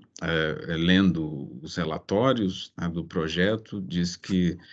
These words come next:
tinha dúvidas sobre a constitucionalidade e legalidade de aspectos responsivos, mas que agora ele estava convencido que esse é o caminho mesmo,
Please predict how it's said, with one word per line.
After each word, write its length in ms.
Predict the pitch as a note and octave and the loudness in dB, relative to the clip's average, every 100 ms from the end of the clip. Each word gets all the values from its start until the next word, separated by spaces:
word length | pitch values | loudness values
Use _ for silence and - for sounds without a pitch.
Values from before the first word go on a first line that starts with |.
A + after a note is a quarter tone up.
| - _ | -20 _
tinha 240 | - G2 | 2 2
dúvidas 480 | E2+ F#2+ E2+ E2+ E2 | 4 2 2 -2 -4
sobre 320 | - F2 E2 D#2+ | -2 -2 0 -2
a 160 | D2 - - - _ _ | -2 -8 -18 -20 _ _
constitucionalidade 920 | F#2+ F2+ - F2 E2+ D#2+ D#2+ E2+ D#2+ | 0 2 2 2 2 0 0 0 0
e 40 | |
legalidade 560 | E2+ E2 D#2+ D#2 E2 D#2+ | 0 2 0 0 -2 -2
de 120 | D#2+ | -6
aspectos 760 | D2 - G2 G#2 G#2+ - F2 | -6 -2 0 0 -2 -16 -10
responsivos, 840 | D#2+ D#2+ - D#2+ - G#2+ A2 G#2+ - F2 | -8 -8 -4 -4 -2 -4 -2 -4 -10 -10
mas 140 | F2 | -8
que 100 | - | -4
agora 300 | E2+ F2 F2+ | -2 2 2
ele 80 | F2+ | 2
estava 240 | - F2+ | 0 0
convencido 720 | F2 G#2+ G2 F2 - F2+ F2 | 2 -2 2 0 0 -2 0
que 380 | F#2 - G2 F2+ - - - - - | -2 0 0 0 -6 -20 -20 -20 0
esse 260 | F#2 F2 | 2 4
é 60 | F#2 | 0
o 40 | |
caminho 500 | F2+ F2 D#2+ D#2 D#2+ | 0 0 0 0 -2
mesmo, 560 | D#2 E2 F2 F#2 F2+ | -2 0 0 0 -2